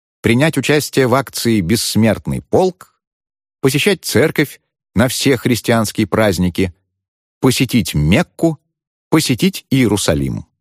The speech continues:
Поздравляю! Вы поставили свои цели. Сделали огромный шаг к жизни, наполненной смыслом и удовольствием от каждой прожитой минуты.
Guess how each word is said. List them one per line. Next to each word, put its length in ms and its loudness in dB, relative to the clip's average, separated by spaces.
Поздравляю! 720 0
Вы 260 2
поставили 760 0
свои 320 -2
цели. 400 -4
Сделали 600 2
огромный 640 2
шаг 440 -2
к 120 -4
жизни, 480 -2
наполненной 580 0
смыслом 800 0
и 80 2
удовольствием 880 0
от 120 -6
каждой 520 0
прожитой 500 -2
минуты. 460 -4